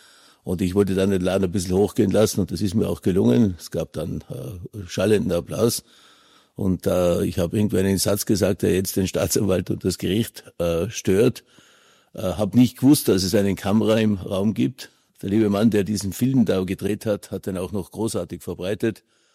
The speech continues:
Und, äh, das ist natürlich zur Anzeige vom Tierschutzverein gekommen.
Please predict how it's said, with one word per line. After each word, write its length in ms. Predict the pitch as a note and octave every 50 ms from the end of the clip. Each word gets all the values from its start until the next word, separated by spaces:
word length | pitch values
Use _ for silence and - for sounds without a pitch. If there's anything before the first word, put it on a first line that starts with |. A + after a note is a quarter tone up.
| _ _ _ _ -
Und, 340 | G#2 G2+ F#2+ F#2+ F2 -
äh, 140 | G#2 F#2 F#2
das 180 | - - F#2 F#2+
ist 160 | F#2+ F2+ G2+
natürlich 320 | G2 F#2 - G#2+ G2+ G2
zur 140 | - G#2 F2
Anzeige 360 | F#2 G2 - - F#2 G2 G2
vom 200 | E2 F#2+ F2+ F2+
Tierschutzverein 760 | - - G#2 G2+ - A#2 F#2 - - G2 G2+ G#2 G#2 G2+ F#2 - _
gekommen. 480 | - F#2+ F2 - G#2 F#2+ G2+ G2+ G2+